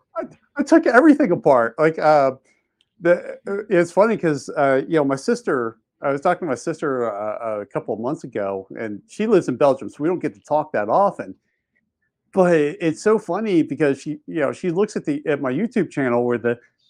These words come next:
Speaker 2: the disassembly and reassembly, and she's like, "I remember you as a kid taking your bike apart." She goes, "The only
Speaker 1: Mm-hmm.
Speaker 2: difference between your videos now and what you used to do as a kid is your videos now, you don't have extra parts left over."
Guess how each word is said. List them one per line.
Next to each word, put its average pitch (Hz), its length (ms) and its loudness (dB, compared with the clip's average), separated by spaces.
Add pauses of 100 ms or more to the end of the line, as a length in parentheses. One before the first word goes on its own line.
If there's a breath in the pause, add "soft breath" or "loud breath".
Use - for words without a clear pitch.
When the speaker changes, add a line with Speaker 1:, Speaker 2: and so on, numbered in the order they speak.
(120)
Speaker 2:
the 160 100 2
disassembly 165 640 2
and 123 80 -2
reassembly, 143 680 2 (560)
and 185 180 4
she's 226 200 0
like, 175 220 4 (160)
"I 175 80 8
remember 220 320 4
you 160 180 -2
as 165 100 2
a 143 60 0
kid 214 320 -2
taking 170 280 0
your 165 100 0
bike 247 240 2
apart." 101 340 -2 (1120)
She - 120 2
goes, 170 220 4 (220)
"The 175 80 6
only 233 180 6
Speaker 1:
Mm-hmm. 160 40 -4
Speaker 2:
difference 233 320 -2
between 220 180 0
your 143 140 2
videos 180 460 4
now 185 340 4
and 147 140 2
what 180 140 -2
you 160 60 -6
used 202 140 -4
to - 60 -20
do 190 100 0
as 151 100 2
a 127 60 -8
kid 180 420 -2
is 143 240 -2 (200)
your 147 160 4
videos 190 400 4
now, 208 180 4
you 170 140 4
don't 170 140 2
have 165 180 2
extra - 240 -4
parts - 340 -4
left 127 240 -2
over." 87 280 -6